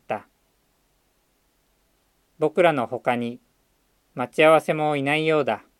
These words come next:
ようやくドアが開く。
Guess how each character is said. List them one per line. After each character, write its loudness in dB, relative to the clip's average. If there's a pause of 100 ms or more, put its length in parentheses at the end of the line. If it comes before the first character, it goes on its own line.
(4000)
よ 0
う 6
や 4
く -4
ド 6
ア 8
が -2
開 -4
く。 -20